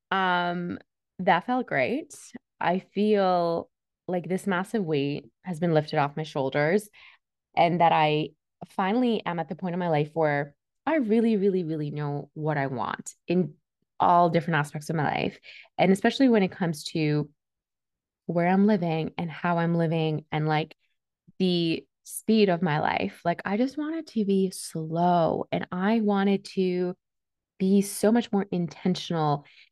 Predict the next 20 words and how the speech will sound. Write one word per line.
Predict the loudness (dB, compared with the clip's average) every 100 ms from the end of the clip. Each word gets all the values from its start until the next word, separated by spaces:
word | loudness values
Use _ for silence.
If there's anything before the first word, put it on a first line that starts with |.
| -12
It's, | 0
like, | 0 0 4
impossible | 4 2 -4 -2 0 2 2
to | 0
be | 0 0
in | 0
Toronto | -4 -6 -4 -2 -2 -2 -6 _ 0
without | 0 2 0 -2 -4
rushing | -8 -6 -6 -6 -6 -6 -6 -4
and | -4
hurrying. | -4 0 2 4 2 2 2 0 -6 -14 -6
And | -2
it's | 2
like, | 2 0
you're |
so | -4 2 2 2 0
overstimulated | 2 0 -2 -2 0 0 0 -2 -2
and | -6
everything | -6 -6 -4 0 0
is, | 0 -4